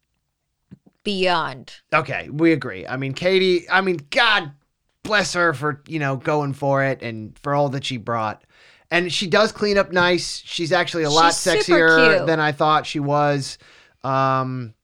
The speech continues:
Speaker 2: she's probably mildly cool, but she just is nowhere near at the level that type
Speaker 1: Yeah.
Speaker 2: of woman that Matt would, like, seriously shack up with.
Speaker 1: She needs, like, a, like, she should date an anesthesiologist.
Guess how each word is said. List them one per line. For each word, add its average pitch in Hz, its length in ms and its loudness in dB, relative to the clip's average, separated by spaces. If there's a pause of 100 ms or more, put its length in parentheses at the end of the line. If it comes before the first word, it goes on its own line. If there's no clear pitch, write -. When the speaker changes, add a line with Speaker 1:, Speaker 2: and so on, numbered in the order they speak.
(120)
Speaker 2:
she's - 120 -10
probably 180 360 4
mildly 160 420 2
cool, 147 600 2 (420)
but 139 380 2
she 165 400 2
just 120 400 -6
is 101 260 -10 (340)
nowhere 123 400 -4
near 104 440 -8
at 104 160 -12
the 95 60 -14
level 95 360 -8
that 90 320 -12 (600)
type 165 100 -2
Speaker 1:
Yeah. 104 200 -2
Speaker 2:
of 113 60 -8
woman 98 240 -8
that 101 120 -10
Matt 98 280 -8
would, 92 200 -12
like, 90 340 -12 (200)
seriously 90 420 -14
shack 85 280 -12
up 73 140 -14
with. - 200 -16 (100)
Speaker 1:
She 349 200 -6
needs, 349 300 -4
like, 226 260 -2
a, 175 680 -2 (560)
like, 196 160 -10
she - 180 -6
should 240 180 -4
date 196 160 -4
an 170 120 -8
anesthesiologist. 160 1400 -8